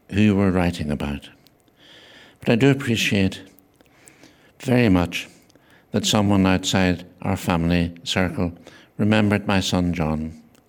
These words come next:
The fact that there were twenty-one flavors of ice cream in the shop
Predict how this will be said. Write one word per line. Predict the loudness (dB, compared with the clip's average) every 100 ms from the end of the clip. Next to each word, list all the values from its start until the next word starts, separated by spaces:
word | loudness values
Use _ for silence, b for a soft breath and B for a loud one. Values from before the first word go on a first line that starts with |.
| b b b b b _
The | -4
fact | 0 0 0 -6 -14 -20 _ b b b _
that | -4 0
there | 2
were | 0
twenty-one | 0 -2 0 2 2 0
flavors | -2 -2 0 0 -2
of | -2 -2
ice | -2 -4
cream | -6 -2 0 0 -4 b b b b -4
in | -2
the | 0
shop | 0 -2 -4